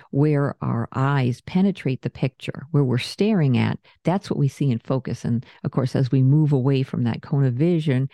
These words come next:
or even within that cone of vision, as we move from that focal point, things start to get less important. That's why a lot of the, the great masters used to,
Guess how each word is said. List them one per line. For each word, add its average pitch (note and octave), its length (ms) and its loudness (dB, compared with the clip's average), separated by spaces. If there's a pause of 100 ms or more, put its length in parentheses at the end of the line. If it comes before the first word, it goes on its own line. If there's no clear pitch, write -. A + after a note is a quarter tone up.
(200)
or C#3+ 260 0
even D#3+ 240 2
within E3 320 2
that C3+ 200 -2
cone C3+ 220 -2
of A#2 80 -2
vision, B2 340 0
as A#2+ 180 -2
we C3 100 0
move D3 300 2
from D#3 400 -2
that B2 160 -2 (100)
focal G#3+ 320 -2
point, B2+ 360 -4 (320)
things D#3+ 240 2
start B2+ 300 -2
to - 80 -6
get G#2 220 -2
less A#2+ 680 -2 (200)
important. - 600 -4 (540)
That's - 180 -4
why D#3+ 100 0
a C#3 80 2
lot C#3 180 2
of C#3+ 100 0
the, C3 160 0 (100)
the C#3+ 320 -6 (360)
great C#3+ 240 0
masters C3+ 760 2
used C3+ 340 -2
to, C3 320 0